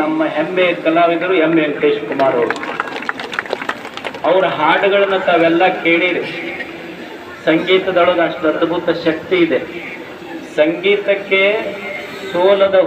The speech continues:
ಹೃದಯಗಳೇ ಇಲ್ಲ, ಸೋಲದಿದ್ರೆ ಅವು ಹೃದಯಗಳೇ ಅಲ್ಲ ಅವು. ಏನ್ ಅಂಥ ಒಬ್ಬ ಶ್ರೇಷ್ಠ ಸಂಗೀತಗಾರರು, ಅವರಿಗೆ ನೂರಾರು ಪ್ರಶಸ್ತಿಗಳು ಬಂದಿದ್ದಾವೆ,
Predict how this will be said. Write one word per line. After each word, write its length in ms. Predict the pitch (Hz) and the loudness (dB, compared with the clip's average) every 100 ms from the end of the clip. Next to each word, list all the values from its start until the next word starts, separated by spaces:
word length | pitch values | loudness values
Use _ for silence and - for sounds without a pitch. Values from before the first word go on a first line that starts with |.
| - | 2
ಹೃದಯಗಳೇ 600 | 165 190 208 202 202 196 175 | 2 2 2 2 4 4 4
ಇಲ್ಲ, 140 | 156 147 147 - - - - - - 160 - | 4 2 0 -2 -6 -8 -8 -8 -6 -6 -6
ಸೋಲದಿದ್ರೆ 680 | - 190 226 220 190 190 202 196 | 2 4 4 4 2 2 4 4
ಅವು 120 | 170 139 | 4 2
ಹೃದಯಗಳೇ 560 | 143 165 185 190 190 190 151 | 2 6 6 6 4 4 2
ಅಲ್ಲ 180 | 147 151 131 | 2 2 2
ಅವು. 100 | - - - - - - 302 - - - - 139 - - - - - - - - - | 0 -2 -6 -6 -6 -6 -6 -6 -8 -6 -8 -8 -6 -8 -8 -8 -10 -10 -8 -6 0
ಏನ್ 120 | 156 156 | 2 4
ಅಂಥ 260 | 170 208 - 220 202 | 2 -2 0 4 4
ಒಬ್ಬ 140 | - 180 - | 4 2 2
ಶ್ರೇಷ್ಠ 480 | - 170 202 202 - 202 185 | 0 2 2 0 0 0 2
ಸಂಗೀತಗಾರರು, 760 | 165 165 170 170 160 151 151 147 143 | 2 4 2 2 4 4 4 4 4
ಅವರಿಗೆ 320 | 165 160 160 147 - - 123 | 4 2 2 2 -2 -6 0
ನೂರಾರು 420 | 139 156 165 165 165 | 2 4 2 0 0
ಪ್ರಶಸ್ತಿಗಳು 640 | 147 143 175 - 196 180 170 | -2 0 -2 -2 0 2 2
ಬಂದಿದ್ದಾವೆ, 500 | 151 147 143 131 135 | 2 2 2 2 2